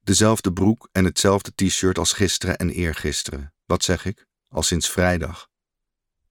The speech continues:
Het is nu dinsdag. De meeste etentjes waar je geen zin in hebt, vallen op vrijdag of in het weekend.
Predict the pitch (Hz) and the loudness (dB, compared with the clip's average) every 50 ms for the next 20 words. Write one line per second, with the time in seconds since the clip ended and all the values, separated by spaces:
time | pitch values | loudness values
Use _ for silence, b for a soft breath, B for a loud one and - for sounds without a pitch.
0 | _ _ _ _ - 80 - 87 80 92 92 87 82 85 95 87 80 76 - - | _ _ _ _ -10 -6 -4 -2 0 2 2 2 0 0 -2 -2 -2 -2 -4 -6
1 | 69 69 69 - - - _ _ _ _ _ _ _ _ _ _ _ _ _ _ | -6 -8 -8 -10 -16 -20 _ _ _ _ _ _ _ _ _ _ _ _ _ _
2 | _ _ _ _ - 92 90 90 92 95 - - - - 92 95 92 - 95 87 | _ _ _ _ 0 2 2 4 4 2 2 0 0 2 2 2 2 2 0 -2
3 | - 98 101 - 87 87 85 78 - - 98 95 90 - - 92 90 85 80 73 | 0 -2 -2 0 0 0 0 0 0 0 0 0 0 2 2 0 2 2 0 -2
4 | 73 78 82 - - - - 87 82 82 - - - - - - 87 82 85 87 | -2 -4 -4 -6 -8 -4 -2 -2 0 0 -2 -4 -6 -6 -4 0 0 0 2 0
5 | 95 85 - 87 - 95 87 85 78 - 92 85 - - 73 71 69 67 - | -2 -2 -4 -4 -2 -2 -2 -2 -2 -2 -4 -4 -4 -4 -8 -10 -10 -12 -16